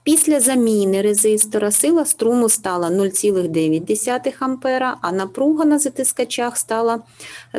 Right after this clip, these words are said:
три цілих шість десятих вольта. Треба визначити Е Р С і внутрішній опір джерела струму. Зверніть, будь ласка, увагу, що за умовою задачі якраз у нас внутрішній опір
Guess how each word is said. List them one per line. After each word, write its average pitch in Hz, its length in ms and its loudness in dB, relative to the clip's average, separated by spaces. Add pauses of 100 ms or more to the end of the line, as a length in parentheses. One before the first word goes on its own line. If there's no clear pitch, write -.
три 196 160 0
цілих 240 360 0
шість 165 260 -2
десятих 175 640 -2
вольта. 151 360 -2
Треба 262 280 -2
визначити 185 920 -2
Е 175 240 -2
Р 175 60 -2
С 302 280 2
і 196 100 -2
внутрішній 165 720 -2
опір 254 340 -2
джерела 165 480 -2
струму. 143 440 -4
Зверніть, 240 340 0
будь 214 140 -2
ласка, 196 340 -2
увагу, 233 380 0
що 214 180 -2
за 190 120 -2
умовою 180 460 -2
задачі 220 640 -2 (400)
якраз 185 560 -2
у 160 40 0
нас 160 400 0
внутрішній 160 880 -2
опір 160 320 -2